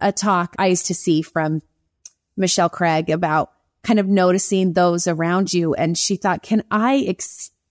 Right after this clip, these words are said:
expand my circle? Can I expand my compassion?" And she goes in and gets a Diet Coke at a gas station where she lives in Indiana every day. And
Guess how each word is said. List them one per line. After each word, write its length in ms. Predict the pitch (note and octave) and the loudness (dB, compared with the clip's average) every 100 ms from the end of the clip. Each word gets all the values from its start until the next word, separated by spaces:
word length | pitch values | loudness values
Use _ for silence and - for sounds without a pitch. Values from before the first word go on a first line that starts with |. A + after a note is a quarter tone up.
| _ | _
expand 640 | G3+ G3+ - G3+ F#3 F#3+ F#3 | -2 0 0 0 2 0 0
my 140 | F3+ | -2
circle? 500 | E3 - E3 - G3 | 0 -2 -2 0 0
Can 180 | G3+ G3+ | 0 -2
I 160 | E3+ F#3 | 0 -2
expand 840 | D#3+ - - F3+ E3 E3+ F3 - - _ _ _ _ | -2 -4 -4 -2 0 -2 -2 -6 -12 _ _ _ _
my 220 | D3+ F3+ | 0 0
compassion?" 760 | E3+ F#3+ D#3+ E3 E3 - F#3+ F#3+ | 0 -2 -2 -4 -2 0 2 2
And 240 | D#3+ D3+ - _ _ _ | 0 -4 -10 _ _ _
she 400 | - - A#3+ A#3 | -8 0 2 4
goes 300 | A3 G#3+ G3+ | 4 2 2
in 160 | G#3 G3 | 0 2
and 120 | F#3+ F#3 | 2 0
gets 240 | F3 - | -2 -2
a 80 | E3+ | -2
Diet 380 | E3+ E3+ D#3+ - | 0 0 0 -2
Coke 340 | F3+ E3 - | -2 -2 0
at 120 | D3+ | -2
a 120 | D3 - _ _ _ - | -2 -8 _ _ _ -4
gas 240 | D3+ D3 | -2 -2
station 580 | - D#3 D3+ - D3+ D#3 - _ _ _ _ _ - | 0 0 0 0 0 -2 -6 _ _ _ _ _ -4
where 200 | F3+ E3 | 0 0
she 280 | - E3+ D3+ | -2 0 0
lives 360 | D#3 E3 E3+ | 0 -2 -2
in 120 | F#3 | -2
Indiana 560 | F3+ G#3+ A3+ G#3+ F#3+ G3+ | 0 2 2 2 2 0
every 360 | F#3 G#3+ F#3+ G3 | 2 0 0 0
day. 300 | F3+ F3+ E3+ | 0 0 -2
And 160 | E3 | -4